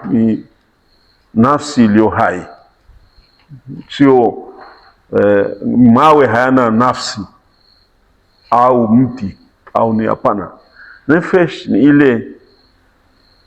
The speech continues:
hali ya kuwa hai mbele ya Mungu, ukiutofautisha na vitu vingine vyote.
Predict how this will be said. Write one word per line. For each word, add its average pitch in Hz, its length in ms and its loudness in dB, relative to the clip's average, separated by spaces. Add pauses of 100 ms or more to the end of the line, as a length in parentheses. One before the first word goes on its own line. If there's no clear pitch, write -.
(720)
hali 135 380 2
ya 117 100 2
kuwa 117 300 0
hai 123 300 0
mbele 113 280 0
ya 101 80 0
Mungu, 107 320 -4 (520)
ukiutofautisha 117 920 -2
na 113 120 0
vitu 101 200 -8
vingine 104 340 0
vyote. 107 420 -6